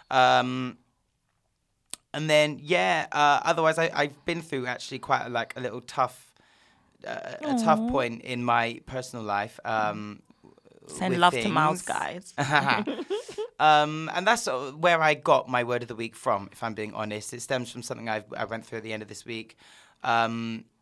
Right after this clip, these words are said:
Speaker 1: where I had to be honest about, uh,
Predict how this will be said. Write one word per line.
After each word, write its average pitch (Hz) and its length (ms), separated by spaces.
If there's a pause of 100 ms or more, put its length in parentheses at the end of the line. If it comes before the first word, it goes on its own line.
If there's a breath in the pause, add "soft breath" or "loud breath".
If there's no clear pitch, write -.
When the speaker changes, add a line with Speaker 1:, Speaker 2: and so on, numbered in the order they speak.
(160)
Speaker 1:
where 160 500
I 185 160
had 156 220
to 127 100
be 123 100
honest 113 400
about, 117 340 (100)
uh, 113 320